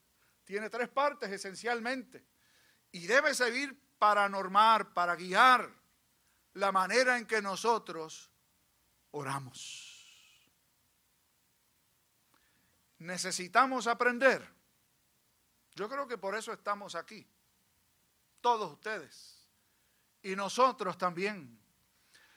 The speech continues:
Necesitamos la guía, necesitamos la dirección del Señor. De otra forma, vamos a hacer las cosas como nos parece. Cuando yo era muchacho, yo recuerdo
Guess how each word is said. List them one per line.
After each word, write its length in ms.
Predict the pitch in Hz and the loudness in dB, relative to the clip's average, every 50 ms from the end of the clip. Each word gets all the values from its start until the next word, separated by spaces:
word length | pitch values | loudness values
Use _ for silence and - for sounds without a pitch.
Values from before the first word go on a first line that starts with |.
| _ _ _ | _ _ _
Necesitamos 840 | - 180 202 220 202 - 190 165 202 196 180 233 269 294 285 285 247 202 | -12 -8 -6 -4 -4 -4 -6 -6 -8 2 4 6 6 6 6 2 0 0
la 200 | 214 208 196 175 | 2 2 2 2
guía, 400 | 175 226 262 262 233 196 147 - - _ _ _ _ _ _ _ _ _ _ _ _ _ _ - | 0 -2 -2 0 0 -2 -2 -6 -10 _ _ _ _ _ _ _ _ _ _ _ _ _ _ -14
necesitamos 880 | 170 196 190 - 185 175 185 196 180 - 240 277 262 262 240 - 262 247 | -10 -8 -6 -4 -4 -4 -6 -6 4 6 6 6 6 4 0 -2 0 4
la 140 | 208 208 | 4 4
dirección 560 | 208 190 202 202 196 - - 214 240 254 269 247 | 4 4 0 -4 -4 -4 -4 0 0 0 2 2
del 180 | 226 220 202 | 0 0 0
Señor. 540 | - - 202 185 190 226 254 233 196 151 117 - _ _ _ _ _ _ _ _ _ _ _ _ _ _ _ _ _ | -2 -4 -6 -4 -2 0 0 0 0 -4 -10 -16 _ _ _ _ _ _ _ _ _ _ _ _ _ _ _ _ _
De 200 | - 147 160 175 | -16 -8 -2 2
otra 360 | 196 247 294 285 302 285 277 269 | 4 4 4 6 4 4 4 4
forma, 560 | - 294 294 247 220 185 165 156 151 143 - _ _ _ _ _ _ _ _ | 4 4 4 4 2 -2 -8 -10 -10 -12 -16 _ _ _ _ _ _ _ _
vamos 460 | - 135 175 208 240 240 254 240 196 | -4 2 4 4 4 4 2 -2 -2
a 40 | 233 | -2
hacer 220 | 233 190 226 247 233 | -2 -2 -2 0 0
las 200 | 226 202 - - | 0 -2 -2 -2
cosas 380 | - 233 240 - - 214 - - - - | -2 -2 -2 -2 -4 -8 -10 -10 -12 -14
como 280 | 185 185 175 170 165 | -12 -12 -10 -10 -10
nos 140 | 170 165 139 | -10 -12 -6
parece. 520 | - - 170 170 180 208 202 - - - - _ _ _ _ _ _ _ _ _ _ _ _ _ _ _ _ _ _ _ _ _ _ _ _ _ _ _ _ _ _ _ | -4 -2 -2 0 0 -2 -4 -6 -10 -14 -16 _ _ _ _ _ _ _ _ _ _ _ _ _ _ _ _ _ _ _ _ _ _ _ _ _ _ _ _ _ _ _
Cuando 220 | - 175 175 190 | -8 -6 -4 0
yo 100 | 202 233 | 2 4
era 120 | 269 277 | 4 4
muchacho, 540 | 262 254 240 - 254 247 208 - 165 151 127 - _ _ _ _ _ _ _ _ _ _ _ _ _ _ _ _ _ _ | 4 2 0 -2 -2 -2 -2 -4 -10 -16 -16 -20 _ _ _ _ _ _ _ _ _ _ _ _ _ _ _ _ _ _
yo 160 | - 175 208 | -8 -6 -4
recuerdo 540 | 208 214 208 - 220 214 196 180 165 160 160 | -2 -4 -2 -2 -2 -4 -4 -4 -8 -12 -12